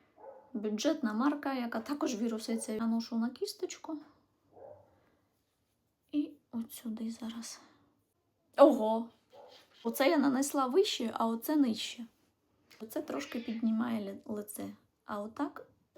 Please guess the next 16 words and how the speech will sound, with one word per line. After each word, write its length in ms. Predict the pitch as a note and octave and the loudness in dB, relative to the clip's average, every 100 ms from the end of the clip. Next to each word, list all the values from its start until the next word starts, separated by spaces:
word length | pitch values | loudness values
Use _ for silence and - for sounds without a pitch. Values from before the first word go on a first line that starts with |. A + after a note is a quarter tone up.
| - | -8
воно 300 | A3+ A3 A#3+ | -6 -2 -2
трошки 400 | B3+ A#3 A3+ A3 | -2 -4 -2 -4
йде 220 | G#3 G#3+ | -6 -6
вниз. 460 | G#3 G3 G#3+ - - _ _ _ _ _ _ _ _ _ _ _ G#3+ | -6 -8 -10 -12 -18 _ _ _ _ _ _ _ _ _ _ _ -8
Треба 220 | G3+ G#3 | -6 -6
наносити 560 | G#3+ A3 A3+ A#3 A3+ | -4 -2 -4 -6 -10
вище 460 | G3 G3+ F#3+ - F#3 | -10 -10 -10 -12 -12
ось 80 | G#3 | -14
сюди. 320 | - - G3 A#3 - _ _ _ _ _ _ - _ _ _ _ _ _ _ _ _ _ _ - - | -14 -12 -12 -12 -14 _ _ _ _ _ _ -20 _ _ _ _ _ _ _ _ _ _ _ -8 -4
Зараз 340 | A3 A3 G3+ A3+ | -2 -4 -6 -6
я 180 | G#3+ G#3 - | -8 -10 -14
спробую 600 | - - C#4+ D#4 B3+ - | -12 -4 -2 0 -2 -2
ось 120 | A3+ | -4
це 160 | - C4+ | -4 -4
стерти 520 | - - A3+ - E4 - - - A#3+ A#3+ | -4 -4 -6 -6 -10 -10 -16 -10 -10 -2
тоном. 440 | A#3+ A#3 D4+ F#4 | 2 6 6 4